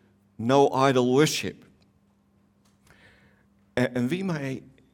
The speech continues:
think, try to think that through. For the Israelites, it meant the gods of the,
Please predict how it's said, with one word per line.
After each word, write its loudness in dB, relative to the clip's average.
think, -8
try -2
to -8
think -6
that -6
through. -8
For -4
the -2
Israelites, -2
it -4
meant -4
the -2
gods 0
of -8
the, -4